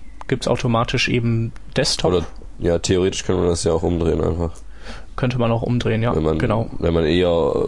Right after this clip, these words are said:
Speaker 2: de-, also wenn man denkt, man hätte wahrscheinlich mehr mobile Nutzer als, wobei,
Speaker 1: Genau.
Speaker 2: kann, kann man als Mobilnutzer dem Browser verbieten,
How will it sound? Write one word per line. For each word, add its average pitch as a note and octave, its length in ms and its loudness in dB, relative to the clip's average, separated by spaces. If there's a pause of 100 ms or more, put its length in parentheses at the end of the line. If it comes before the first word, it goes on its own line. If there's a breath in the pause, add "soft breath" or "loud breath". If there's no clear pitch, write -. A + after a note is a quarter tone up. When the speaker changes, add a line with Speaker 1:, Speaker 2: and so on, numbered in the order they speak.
(140)
Speaker 2:
de-, E2 100 2
also E2 220 2
wenn E2 100 2
man E2 100 0
denkt, E2+ 220 0
man E2 140 2
hätte E2+ 200 0 (160)
wahrscheinlich E2 400 0 (120)
mehr E2+ 320 2
mobile E2 440 2
Nutzer D#2+ 460 0
als, - 460 -2 (1000 loud breath)
wobei, F#2 260 2
Speaker 1:
Genau. F#2+ 160 2
Speaker 2:
kann, - 80 -2
kann F#2+ 120 0
man G#2 80 4
als F#2 140 2
Mobilnutzer F#2 720 2
dem E2+ 400 0
Browser F2 260 0
verbieten, F2+ 720 -2